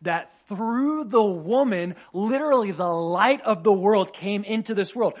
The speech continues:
Through a woman, through Mary, God brought forth Jesus.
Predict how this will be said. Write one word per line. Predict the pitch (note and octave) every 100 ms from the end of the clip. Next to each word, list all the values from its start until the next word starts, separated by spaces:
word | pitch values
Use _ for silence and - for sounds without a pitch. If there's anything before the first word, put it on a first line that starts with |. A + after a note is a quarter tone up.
| -
Through | - C#4+
a | D#4
woman, | G#3 C#4+ B3 D#3+
through | - C4 D#4
Mary, | A3+ F#3+ F#3+ C4 D#4+ C#4+ D#3+ - _ _ _ _ _ _ _ _ _ _
God | C3+ D3+ D3 A#2+
brought | C3 C#3+ D3 -
forth | D3+ C3 A#2+
Jesus. | - B2 C#3 D3+ - D#2+ _ -